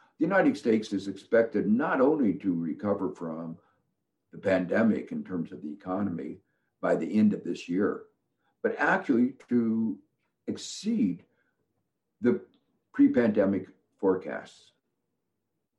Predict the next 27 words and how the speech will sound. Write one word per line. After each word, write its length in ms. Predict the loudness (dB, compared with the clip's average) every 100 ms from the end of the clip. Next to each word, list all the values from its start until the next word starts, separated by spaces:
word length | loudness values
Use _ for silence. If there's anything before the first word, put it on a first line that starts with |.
| _ _ _ _ _ _ _ _ _ _ _ _ -12
The 80 | -8
Federal 400 | 2 4 4 4
Reserve, 760 | 2 2 2 4 4 4 2 0
the 100 | -2
I 200 | 0 0
M 160 | 0
F 460 | 0 0 0 -2 -6
expect 800 | -12 -10 -2 -2 -2 -6 _ -4
growth 440 | 0 2 2 0
of 200 | -8 -8
six 240 | -6 -6
point 320 | -6 -4 -4 -2
four, 240 | -2 -2
six 240 | -4 -14
point 320 | -12 -10 -8 -4
five 300 | -4 -4 -8
percent 640 | -12 -6 -6 -6 -10 -20 _ -20 -4
this 240 | -4 -2
year. 360 | -6 -6 -8 -12 _ _ _ _ _ _ _ _ _ _ _ _ -6
And 100 | 0
Goldman 300 | 2 2 -2
Sachs 420 | -2 0 -2 -6
is 220 | -10 -10 -6
talking 380 | -6 -6 -6
about 340 | -4 0 0 0
growth 340 | 2 2 0
of 160 | -6